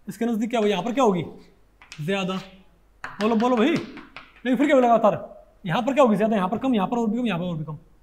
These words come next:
लेकिन मैं ये कहूँ, एक खास दूरी पे अगर आपने क्या निकालनी है? एक्सेस चार्ज डेंसिटी। तो वो खास दूरी मैं कहूँ कि पाँच यूनिट पे क्या निकालो?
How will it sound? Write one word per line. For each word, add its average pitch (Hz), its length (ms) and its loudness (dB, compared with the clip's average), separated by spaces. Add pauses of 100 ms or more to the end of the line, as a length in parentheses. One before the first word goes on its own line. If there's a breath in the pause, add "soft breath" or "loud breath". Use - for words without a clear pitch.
(640)
लेकिन 262 220 2
मैं 277 80 4
ये 285 160 4
कहूँ, 240 520 -2
एक 262 80 2
खास 277 380 6
दूरी 269 320 0
पे 269 100 -2
अगर 262 140 0
आपने 254 200 -4
क्या 254 100 -4
निकालनी 240 340 -2
है? - 280 -10 (240)
एक्सेस 254 440 -2
चार्ज 226 280 2
डेंसिटी। 185 340 -6 (680)
तो 262 60 0
वो 277 120 4
खास 247 320 6
दूरी 285 320 2 (260)
मैं 269 200 0
कहूँ 262 420 -4
कि 247 100 -6
पाँच 320 640 0
यूनिट 285 240 -2
पे - 60 -10
क्या 262 100 0
निकालो? 226 300 0